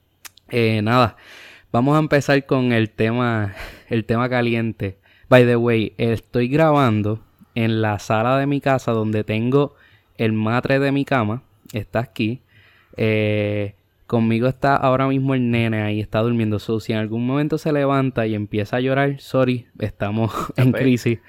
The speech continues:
Speaker 2: hablando de irresponsabilidad.
Speaker 1: Sí. <laughs> Este, así que nada, obviamente los temblores. Eh, Puerto Rico sufrió un temblor de seis,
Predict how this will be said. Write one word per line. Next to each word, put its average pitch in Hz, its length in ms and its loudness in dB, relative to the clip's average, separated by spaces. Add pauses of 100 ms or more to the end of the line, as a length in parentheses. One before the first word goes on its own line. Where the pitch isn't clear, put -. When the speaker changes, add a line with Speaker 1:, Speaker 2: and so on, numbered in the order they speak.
(120)
Speaker 2:
hablando 123 480 4
de 143 120 2
irresponsabilidad. 120 1040 0
Speaker 1:
Sí. 117 260 4 (200)
<laughs> 175 840 -2
Este, 110 580 0
así 110 260 0
que 123 120 0
nada, 113 240 0
obviamente 117 420 -2
los 110 160 -2
temblores. 120 580 0 (200)
Eh, 107 340 -2
Puerto 107 420 -4
Rico 117 500 -2
sufrió 117 720 -2
un 120 220 -6
temblor 117 540 -4
de 110 200 -2
seis, - 540 -6